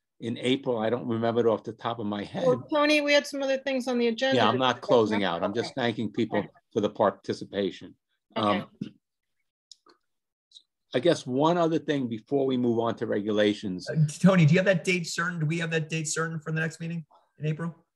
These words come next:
Speaker 2: It's the fourth
Speaker 1: Um,
Speaker 2: Tuesday.
Speaker 3: Okay, just wanna make sure because there's, uh, spring break. Uh, a lot of people going away for Easter, Passover, holidays, spring break.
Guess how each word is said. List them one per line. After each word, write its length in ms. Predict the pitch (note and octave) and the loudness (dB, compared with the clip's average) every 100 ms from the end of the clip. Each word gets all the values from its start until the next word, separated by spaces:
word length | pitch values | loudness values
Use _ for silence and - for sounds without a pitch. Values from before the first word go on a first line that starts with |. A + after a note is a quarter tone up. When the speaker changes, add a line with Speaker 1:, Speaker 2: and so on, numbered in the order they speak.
| _ _ _ _ _ _ _ _ _ | _ _ _ _ _ _ _ _ _
Speaker 2:
It's 140 | C4+ C4 | -8 -6
the 100 | D#4+ | -4
fourth 260 | D4+ C#4+ D#4+ | 4 4 4
Speaker 1:
Um, 60 | D#4 | -4
Speaker 2:
Tuesday. 480 | D4+ - G#3+ F3 - _ - | -4 0 0 -2 -12 _ 0
Speaker 3:
Okay, 200 | D3 C#3+ - | 4 4 2
just 160 | D#3 | 0
wanna 140 | E3 D#3 | 4 6
make 140 | D3+ | 4
sure 160 | - D3 | 4 2
because 220 | C#3+ D3 | 2 2
there's, 280 | D3+ D3 C3 | 2 4 4
uh, 200 | C#3+ C3+ | 4 4
spring 360 | C3+ - D#3 D3 | 0 0 0 2
break. 340 | C#3+ C#3+ C3+ | 4 4 2
Uh, 140 | C3 C3 | -2 0
a 20 | |
lot 220 | C3 C3 | 0 0
of 60 | - | 0
people 220 | D3 C#3 | -2 -2
going 180 | C3+ C3+ | -2 -4
away 220 | C3 C3 B2+ | -2 -2 -2
for 460 | - B2 B2 A#2+ - _ _ _ _ _ - | -6 -4 -4 -6 -12 _ _ _ _ _ -14
Easter, 600 | B2 A#2 B2+ A#2 A#2 A2 | -10 -8 -2 0 -2 -4
Passover, 600 | B2 A#2 A#2 A#2 A2+ A2 | -4 -4 -2 -2 -2 -4
holidays, 580 | G#2+ A2 A2+ A2 A2+ A2 | -4 -2 -2 -2 -6 -8
spring 260 | - A2 G#2 | -10 -10 -6
break. 320 | G#2 G#2+ | -6 -8